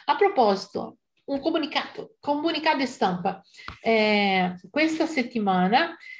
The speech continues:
è stato approvato, eh, è stato, è decretato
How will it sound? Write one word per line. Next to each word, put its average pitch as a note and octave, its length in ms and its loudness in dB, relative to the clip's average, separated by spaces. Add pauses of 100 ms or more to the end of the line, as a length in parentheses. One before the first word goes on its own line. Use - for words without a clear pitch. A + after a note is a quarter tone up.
(100)
è A#3 100 2
stato A#3 640 2
approvato, G#3+ 1080 0
eh, F3 680 -2
è F#3+ 80 -8
stato, G#3 420 -2
è G#3 180 0
decretato A#3 1300 0